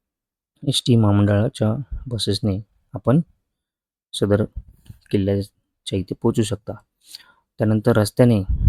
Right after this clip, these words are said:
जायचे असेल तर जव्हार रस्त्याद्वारे शेजारील प्रदेशांशी चांगले जोडलेले आहे. महाराष्ट्र राज्य मार्ग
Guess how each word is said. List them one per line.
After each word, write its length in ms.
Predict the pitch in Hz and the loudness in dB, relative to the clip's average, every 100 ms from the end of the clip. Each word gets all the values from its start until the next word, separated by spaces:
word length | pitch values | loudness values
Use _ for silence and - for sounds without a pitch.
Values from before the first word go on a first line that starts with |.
| - - - - 120 | 6 4 0 -6 0
जायचे 300 | 101 95 107 | 0 0 -2
असेल 300 | 101 107 101 | -4 -4 -4
तर 80 | 107 | -4
जव्हार 360 | 104 98 117 | -2 -2 0
रस्त्याद्वारे 460 | 113 - 104 104 104 | -2 -4 -4 -2 -2
शेजारील 420 | 107 98 113 101 - | -4 -4 -4 -4 -4
प्रदेशांशी 500 | 101 98 101 110 107 | -2 -2 -4 -6 -6
चांगले 320 | 104 95 101 | -2 -2 -2
जोडलेले 340 | 95 95 98 | -2 -2 -2
आहे. 180 | 98 113 - _ _ _ - - _ - | 0 -2 -6 _ _ _ -20 -20 _ -6
महाराष्ट्र 540 | 98 110 117 - 117 | -2 -2 -2 -2 -4
राज्य 380 | 110 101 110 104 - - | -2 -4 -4 -6 -8 -8
मार्ग 420 | 110 107 101 107 | -6 -4 -4 -4